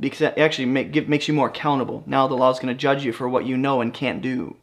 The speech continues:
It is not the hearers of the law who are righteous before God, right? You knowing what the law requires, you knowing God's commands doesn't help you when you stand before him. "Hey, God, I knew what you wanted me to do." He's like, "Yeah. You're supposed to show you can't do it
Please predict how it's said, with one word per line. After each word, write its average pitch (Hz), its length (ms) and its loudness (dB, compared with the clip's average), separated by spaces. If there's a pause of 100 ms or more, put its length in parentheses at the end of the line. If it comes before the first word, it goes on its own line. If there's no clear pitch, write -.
(880)
It 170 80 8
is 175 80 6
not 220 160 6
the 170 60 0
hearers 208 440 6
of 151 120 6
the 143 80 4
law 147 260 8
who 147 100 4
are 123 160 10
righteous 156 400 4
before 131 320 0
God, 127 240 6
right? 151 240 4
You 196 240 0
knowing 170 400 4
what 160 140 4
the 147 100 2
law 160 220 8
requires, 147 720 4
you 196 100 -2
knowing 160 540 6
God's 139 320 4
commands 139 640 2 (280)
doesn't 156 280 4
help 185 420 6
you 147 160 0
when 139 100 0
you 143 80 4
stand 143 360 0
before 165 280 6
him. 139 120 0 (260)
"Hey, 285 140 6
God, 262 220 10
I 220 60 8
knew 220 140 4
what 254 140 4
you 220 80 4
wanted 233 260 8
me 220 80 6
to 202 80 2
do." 247 460 6 (160)
He's 202 180 0
like, 202 120 6
"Yeah. 233 380 8 (520)
You're 226 100 10
supposed 262 300 6
to 247 80 -2
show 269 200 8
you 247 200 6
can't 240 320 4
do 254 160 8
it - 260 4